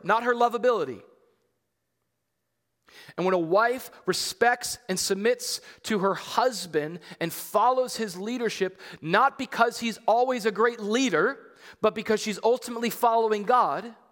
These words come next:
when a couple lives that way, they exist as a mirror to the world of God's love.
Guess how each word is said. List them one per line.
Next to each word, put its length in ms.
when 260
a 80
couple 720
lives 580
that 220
way, 240
they 240
exist 600
as 160
a 40
mirror 880
to 140
the 80
world 320
of 100
God's 300
love. 180